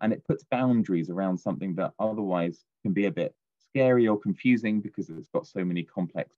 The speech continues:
parts. And it just makes it manageable and helps you to understand, uh, what needs to happen next, uh,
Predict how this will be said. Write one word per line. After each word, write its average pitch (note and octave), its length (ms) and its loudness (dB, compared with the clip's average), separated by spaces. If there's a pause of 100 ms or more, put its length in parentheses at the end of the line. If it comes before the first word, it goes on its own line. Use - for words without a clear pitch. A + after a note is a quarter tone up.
parts. G#2 420 -2 (420)
And G2+ 120 -2
it F#2 80 -2
just A2+ 280 -6
makes G#2 320 -4
it - 100 -14
manageable G#2 880 0
and F#2+ 180 -4
helps - 320 -4
you F#2+ 100 -10
to F#2+ 120 -8
understand, E2+ 760 -4 (280)
uh, E2 80 -2
what - 260 -4
needs F2+ 280 -4
to D#2+ 80 -12
happen D#2 360 -12
next, E2+ 220 -6 (480)
uh, D#2 160 0